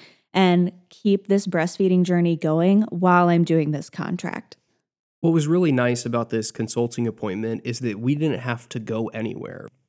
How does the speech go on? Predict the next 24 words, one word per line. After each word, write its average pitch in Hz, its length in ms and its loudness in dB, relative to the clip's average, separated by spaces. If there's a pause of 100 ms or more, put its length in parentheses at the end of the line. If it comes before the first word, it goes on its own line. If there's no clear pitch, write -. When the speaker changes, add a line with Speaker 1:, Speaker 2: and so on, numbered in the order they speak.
(200)
Speaker 2:
We 160 100 6
were 160 100 4
able 151 260 2
to 127 100 -2
do 131 100 0
this 131 180 -2
meeting 123 380 -2
virtually 127 560 -2
and 131 220 -2
get 160 160 0
a 95 100 -2
lot 131 280 2
of 143 120 -4
questions 120 600 -2
answered 160 600 -4
without 135 480 0
needing 131 300 0
to 117 140 -6
be 117 260 -2
in 113 160 -6
the 113 80 -6
exact 104 380 -12
same 101 200 -10
place. - 440 -12